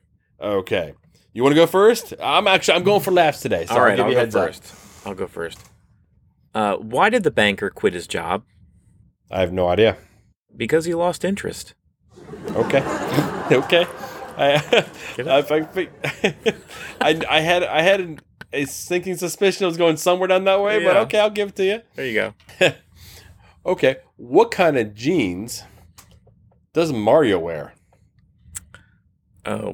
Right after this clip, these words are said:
Speaker 2: boy, I don't know. What?
Speaker 1: Denim, denim, denim.
Speaker 2: <laughs>
Speaker 1: Denim, denim, denim. <laughs>
Speaker 2: Man, I like that one. That's a good one. You've gotta be an old school Mario fan to, uh, think that's funny.
Speaker 1: Yep, yep.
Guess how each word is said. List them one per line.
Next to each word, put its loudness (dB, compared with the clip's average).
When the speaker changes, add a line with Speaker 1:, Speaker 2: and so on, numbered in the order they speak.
Speaker 2:
boy, -10
I -8
don't -6
know. -6
What? -4
Speaker 1:
Denim, 2
denim, 0
denim. 0
Speaker 2:
<laughs> -4
Speaker 1:
Denim, 2
denim, 0
denim. 2
<laughs> -2
Speaker 2:
Man, 4
I 2
like 4
that 0
one. -4
That's -6
a 0
good -2
one. -6
You've 0
gotta 2
be 4
an 4
old 2
school 2
Mario 6
fan -6
to, -4
uh, -6
think -8
that's -8
funny. -10
Speaker 1:
Yep, -4
yep. -2